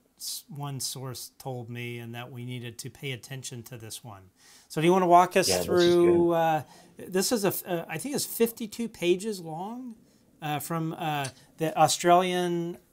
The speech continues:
Speaker 1: uh, National Archives, I believe, right?
Speaker 2: Yeah, yeah, this is, uh, uh, really interesting. First, first of all, you see here they're mentioning Doctor Vallée, Jacques Vallée, which is,
Speaker 1: Mm.
Speaker 2: which is pretty interesting.
Speaker 1: Yeah, I've
Speaker 2: But
Speaker 1: heard
Speaker 2: what
Speaker 1: of
Speaker 2: I
Speaker 1: that
Speaker 2: got
Speaker 1: guy.
Speaker 2: from these,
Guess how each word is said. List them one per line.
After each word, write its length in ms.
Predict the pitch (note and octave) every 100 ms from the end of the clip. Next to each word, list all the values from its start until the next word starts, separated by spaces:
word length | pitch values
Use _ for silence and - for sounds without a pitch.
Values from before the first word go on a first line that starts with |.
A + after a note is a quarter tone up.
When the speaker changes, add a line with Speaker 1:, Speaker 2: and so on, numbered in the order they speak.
| _
Speaker 1:
uh, 160 | E3 D3+
National 400 | D3+ E3 - E3
Archives, 580 | C#3+ C#3+ - G#2+ G2 A2
I 120 | A#2
believe, 380 | A2+ A2+ G#2 G#2
right? 220 | A#2+ F3+ _ _ _ _ _ _ _ _ _ _ _
Speaker 2:
Yeah, 340 | E2+ F2+ F2 E2+ - _
yeah, 240 | - F2+ F2
this 260 | G#2+ A2+
is, 340 | D3+ A2+ G#2 -
uh, 320 | A2+ G2 G2 -
uh, 200 | F#3 E2+
really 420 | C#2 G#2+ A#2+ -
interesting. 600 | G#2 G2 G#2 - F2 D#2+ - _ - _
First, 340 | - C#3+ C#3 B2
first 240 | B2+ C3+
of 60 | A#2+
all, 140 | A#2+
you 100 | G#2
see 220 | - G2+
here 200 | G#2 G#2
they're 120 | G2 F2+
mentioning 400 | F#2+ - F#2 D#2
Doctor 420 | D#2 - E2+ D#2
Vallée, 560 | F2 E2 F2+ E2+ G#2 - - _
Jacques 260 | F2+ F2+ -
Vallée, 440 | F2+ D#2+ E2 F#2+ - -
which 180 | - D#3+
is, 160 | D3+ A#2+
Speaker 1:
Mm. 80 | -
Speaker 2:
which 200 | - -
is 80 |
pretty 280 | - - G2+
interesting. 420 | - - - - - - - -
Speaker 1:
Yeah, 100 | -
I've 40 | C3
Speaker 2:
But 40 |
Speaker 1:
heard 100 | E3
Speaker 2:
what 100 | C3+
Speaker 1:
of 60 | D3
Speaker 2:
I 40 |
Speaker 1:
that 60 | C#3
Speaker 2:
got 140 | B2+ C3
Speaker 1:
guy. 40 |
Speaker 2:
from 240 | C3+ A#2+
these, 500 | A2+ A#2+ A#2+ A2+ -